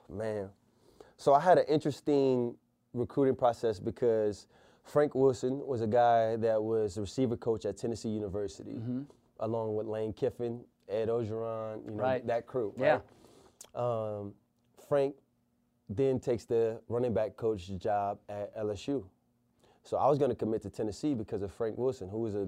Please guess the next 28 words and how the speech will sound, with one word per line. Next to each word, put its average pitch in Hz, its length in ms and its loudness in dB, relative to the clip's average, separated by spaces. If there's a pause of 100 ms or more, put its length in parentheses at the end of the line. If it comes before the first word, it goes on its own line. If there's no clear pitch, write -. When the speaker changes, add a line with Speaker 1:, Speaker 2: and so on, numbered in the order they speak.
Speaker 2:
Really? 196 500 4
Speaker 1:
Yeah, 117 220 0
he's 110 240 -4
a 110 40 -2
New 110 120 -2
Orleans 110 340 2
native 110 360 -2 (100)
Speaker 2:
Yeah. 135 200 0 (180)
Speaker 1:
from 123 180 0
Louisiana. 110 720 -2 (320)
Went 120 200 2
up 120 140 -2
there, 113 240 0
was 107 160 -4
my 98 160 -4
first 117 300 -2
camp, 117 300 -4 (320)
um, 104 560 -6 (120)
and 110 300 -4
I'm 110 200 -6
like, 101 220 -6
"All 107 80 0
right, 101 180 -4 (340)
this 101 180 -10
is - 140 -20
perfect, 147 380 2 (380)
you 110 120 -4
know? 107 220 -2